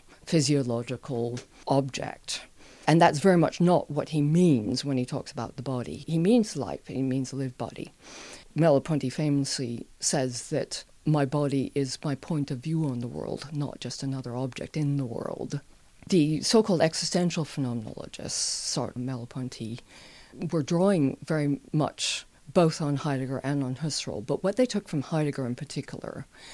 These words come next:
was his basic idea that human beings are being in the world. Those hyphens, you can't hear them when I say them, but being in the world is hyphenated. The idea is that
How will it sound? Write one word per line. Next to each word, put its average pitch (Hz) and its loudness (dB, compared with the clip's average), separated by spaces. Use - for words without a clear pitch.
was 160 4
his 160 -4
basic 214 4
idea 151 -4
that - 4
human 202 8
beings 156 4
are 143 0
being 147 4
in 143 2
the 135 -2
world. 127 -4
Those 147 2
hyphens, - -2
you 135 -6
can't - -4
hear 131 -2
them 120 -4
when 117 -6
I 120 -6
say 107 -6
them, 107 -8
but - -2
being 180 10
in 151 6
the 143 4
world 127 -2
is 113 -8
hyphenated. 117 -6
The 185 6
idea 160 6
is 139 0
that - -4